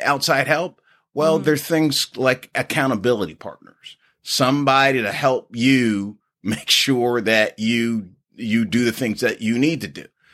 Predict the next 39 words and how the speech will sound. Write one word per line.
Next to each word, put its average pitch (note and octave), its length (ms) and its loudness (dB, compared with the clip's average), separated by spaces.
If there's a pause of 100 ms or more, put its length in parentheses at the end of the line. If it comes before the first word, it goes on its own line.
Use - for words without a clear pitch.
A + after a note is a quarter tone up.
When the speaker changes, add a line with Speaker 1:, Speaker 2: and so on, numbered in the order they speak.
(240)
Speaker 2:
Yeah. - 140 -18
Speaker 1:
This, G#2 240 -2
this A2+ 320 -2
works A2+ 300 0
in F#2+ 120 0
weight B2 260 2
loss. A#2+ 420 0
This A2+ 160 -6
works A2 240 -4
in G#2 80 -4
a G2 60 -2
lot A#2 260 2
of A#2 80 2
other A#2+ 240 2
things. G#2 640 -2 (160)
Speaker 2:
Mm-hmm. G#3+ 260 -6
Speaker 1:
Um, G2 540 -2 (440)
and A2+ 220 2
it, A2+ 200 -2
it A2+ 220 -2
can A2 140 -2
help A2+ 260 -2
people A2+ 380 -2
with G#2+ 300 -6
their A2 260 2
finances B2+ 640 -4
as G2 140 -10
well. - 280 -12 (560)
And, D3+ 240 -2
and C3+ 240 2
so C3+ 240 2
that B2+ 300 0
person's C3+ 480 -2
gotta A2+ 240 0
be A#2+ 120 -4
somebody G#2 440 -2
that G2 100 -8
you C3 60 -14
trust. - 580 -8